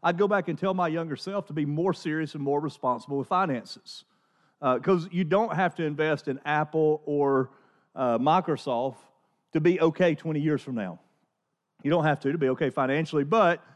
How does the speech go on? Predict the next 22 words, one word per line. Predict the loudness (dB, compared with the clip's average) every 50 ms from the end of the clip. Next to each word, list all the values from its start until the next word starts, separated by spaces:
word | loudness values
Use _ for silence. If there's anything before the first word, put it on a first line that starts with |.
| _ _ _ _ _
your | 0 0 0
financial | 0 0 -4 -2 0 0 0 2 0 0 0 0 0 0
future | 0 -2 -2 -2 -2 -2 -4 -4 -4 -2 -2 -4 -6 -10 -10 _
probably | -2 0 0 0 0
has | 0 0 0 0
something | -2 -4 -4 -4 -6 -8
to | -6
do | -4 -2 -2
with | -2 0
your | -2 -2 0
financial | 2 2 2 2 0 -2 -2 -4 -6
present. | 0 0 2 2 2 0 -4 -12 -14 _ -20 _ _ _ _ _ _ _ _ _
And | -4 -2
so | 2 2 2 4
many | 4 4 4 2 2
of | 2 4
us | 2 2 0 -2
would | -6 -2
go | -2 -2
back | 0 0 0 0 -2
and | -4 -8 -6
say, | -4 -4 -2 0 0 0